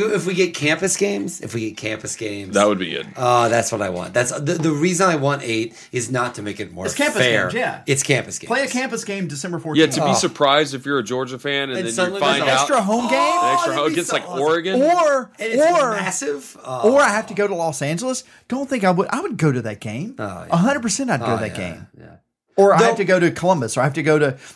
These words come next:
Speaker 3: the thing about that is that would shut up everybody. It's like,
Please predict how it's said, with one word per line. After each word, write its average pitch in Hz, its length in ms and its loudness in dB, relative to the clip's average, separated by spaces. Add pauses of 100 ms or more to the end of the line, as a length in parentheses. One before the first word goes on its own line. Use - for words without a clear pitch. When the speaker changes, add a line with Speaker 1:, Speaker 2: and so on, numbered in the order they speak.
(220)
Speaker 3:
the - 80 -10
thing 220 160 0
about 156 220 2
that 110 160 0
is - 60 -14
that 156 120 2
would 151 120 0
shut 139 220 0
up 120 140 -2 (320)
everybody. 147 460 4
It's 113 100 -4
like, 104 160 -2